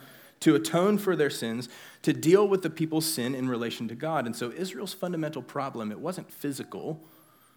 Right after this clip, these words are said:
it wasn't social, it wasn't relational or mental, it was spiritual.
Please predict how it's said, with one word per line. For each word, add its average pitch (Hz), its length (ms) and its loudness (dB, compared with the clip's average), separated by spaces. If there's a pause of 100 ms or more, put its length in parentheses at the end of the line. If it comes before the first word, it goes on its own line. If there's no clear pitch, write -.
(180)
it 120 80 0
wasn't 135 280 -2
social, 160 720 -6 (540)
it - 40 -12
wasn't 139 300 -10
relational 120 800 -6
or 101 320 -4
mental, 127 640 -4
it 113 80 -6
was 110 160 -8
spiritual. - 1000 -8